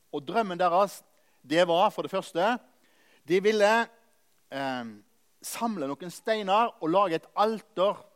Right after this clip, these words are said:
og takke Gud for at de fikk komme tilbake. Og det andre, det var at de ville bygge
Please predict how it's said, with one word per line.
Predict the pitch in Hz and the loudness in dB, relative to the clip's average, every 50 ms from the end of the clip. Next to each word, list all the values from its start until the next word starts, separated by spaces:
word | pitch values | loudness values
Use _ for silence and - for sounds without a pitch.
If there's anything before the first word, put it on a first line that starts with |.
| _ _ _ _ _ _ _ _ _ _ _ _ _ _ _ _ _ _ _ _ _ _ _ - | _ _ _ _ _ _ _ _ _ _ _ _ _ _ _ _ _ _ _ _ _ _ _ -2
og | 139 151 165 170 170 175 180 165 - - _ _ _ _ _ _ _ - | 0 2 4 4 4 4 2 -2 -6 -18 _ _ _ _ _ _ _ -10
takke | - 214 208 - - 147 | -8 -8 -8 -6 -8 -8
Gud | 135 156 175 196 170 147 - _ _ _ _ _ _ _ _ _ _ _ | -8 -8 -10 -10 -12 -14 -20 _ _ _ _ _ _ _ _ _ _ _
for | - 131 120 | -10 -10 -10
at | - | -10
de | - 110 | -12 -18
fikk | 120 - | -14 -8
komme | - 131 120 104 | -8 -8 -8 -8
tilbake. | - 110 117 117 110 - 131 214 247 _ _ _ _ _ _ _ _ _ _ _ _ _ _ _ _ _ _ _ _ _ _ _ _ _ _ _ _ - | -10 -6 -6 -6 -6 -6 -12 -12 -12 _ _ _ _ _ _ _ _ _ _ _ _ _ _ _ _ _ _ _ _ _ _ _ _ _ _ _ _ -4
Og | - 185 185 208 220 220 220 220 | 0 2 4 6 6 6 4 4
det | 220 180 185 214 | 0 -2 0 0
andre, | 226 240 220 170 165 165 | 0 0 0 -2 0 2
det | 170 165 | 2 2
var | 165 165 165 180 196 - 131 | 2 2 4 2 2 0 -2
at | - - | -8 -8
de | 117 120 120 | -12 -10 -8
ville | 135 131 127 127 | -8 -8 -8 -10
bygge | 127 135 | -12 -14